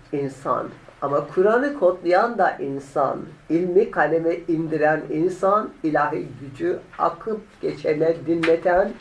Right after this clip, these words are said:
insan. İnsan tüm zamanların ilmi. Peki insanı anlayan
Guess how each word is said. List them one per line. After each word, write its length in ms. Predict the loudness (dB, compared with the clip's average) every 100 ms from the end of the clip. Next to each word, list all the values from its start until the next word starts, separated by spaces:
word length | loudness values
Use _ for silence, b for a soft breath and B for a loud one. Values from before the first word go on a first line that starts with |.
| -8
insan. 580 | -6 -6 -4 0 0 -2 -10 -16 -14 -2 2
İnsan 540 | 2 2 0 2 0 -6
tüm 320 | 0 0 2
zamanların 760 | 0 2 2 0 -2 -2 -4 -6
ilmi. 440 | -6 -6 -6 -6 -8 B B B
Peki 320 | 0 2 4
insanı 400 | 2 2 0 2
anlayan 580 | 2 2 2 0 0 0